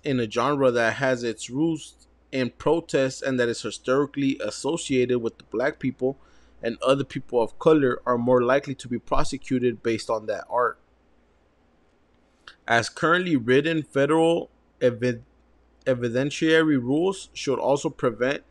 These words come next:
the admission of creative expression as a confession. Under Rule four oh three of the Federal Rules of Evidence, courts may exclude evidence whose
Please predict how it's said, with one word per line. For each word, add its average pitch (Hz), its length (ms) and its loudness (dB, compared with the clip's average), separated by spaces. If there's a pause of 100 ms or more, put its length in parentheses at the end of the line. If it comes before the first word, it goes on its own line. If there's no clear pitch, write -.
(400)
the 127 160 2
admission 127 500 -2
of 123 140 -2
creative 131 480 2
expression 139 560 -2
as 113 160 -2
a 110 40 -4
confession. 127 680 -2 (1120)
Under 143 360 6
Rule 139 340 4
four 135 340 2
oh 139 140 6
three 147 320 -2
of 131 160 2
the 110 80 -4
Federal 127 480 2
Rules 127 340 2
of 110 140 0
Evidence, 151 640 -2 (520)
courts 160 380 4
may 135 200 0
exclude 143 600 0
evidence 147 560 2
whose 123 320 -4